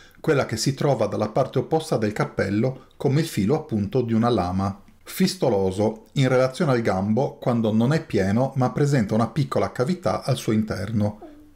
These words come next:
Geotropismo, proprietà che hanno i funghi e le piante di percepire la forza di gravità e di allineare le lamelle o l'imenoforo al terreno.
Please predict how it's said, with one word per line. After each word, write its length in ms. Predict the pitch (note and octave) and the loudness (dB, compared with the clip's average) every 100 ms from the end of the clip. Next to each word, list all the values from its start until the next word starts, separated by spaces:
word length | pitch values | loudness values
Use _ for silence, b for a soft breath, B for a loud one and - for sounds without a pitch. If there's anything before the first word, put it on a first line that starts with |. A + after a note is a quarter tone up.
| - | -16
Geotropismo, 1080 | - A2+ D3 D3 B2+ - G2 G2 G2+ A2 - - | -4 2 2 2 -2 -2 -4 -2 0 -2 -6 -6
proprietà 600 | B2 A#2+ C3 A#2+ D3 B2 | -2 0 0 0 2 0
che 140 | - | 2
hanno 140 | A2 A2+ | 2 2
i 40 | |
funghi 500 | A2 C#3+ A2+ F#2+ F#2+ | 0 0 2 2 -2
e 120 | - | -2
le 100 | G2+ | -2
piante 580 | B2 F#2 F#2 G2 B2+ B2+ B B | -2 -4 -4 -4 -4 -4 B B
di 160 | C3 A#2+ | -4 -2
percepire 560 | C3 - C#3+ F3 C3+ | -2 -2 -2 0 0
la 80 | G#2 | 0
forza 340 | G2+ D#3 - G#2+ | 0 -4 -2 -2
di 120 | G#2 | 0
gravità 540 | A2 D3+ F#3+ G2 F#2+ - | 0 0 -2 -2 -4 -4
e 120 | A#2+ | -2
di 100 | A#2 | 0
allineare 560 | B2+ C3 C#3+ B2+ G2+ G2 | 0 2 2 2 2 2
le 140 | G#2+ | 2
lamelle 420 | B2+ C#3 A#2 G2 | 2 2 2 2
o 40 | G#2 | 2
l'imenoforo 640 | C3 F3+ F#2+ - A2+ A2 | 2 2 0 -4 -2 0
al 160 | A#2+ G#2+ | 0 -2
terreno. 580 | A#2 - F#2 F#2 G#2+ | -2 -2 -2 -2 -4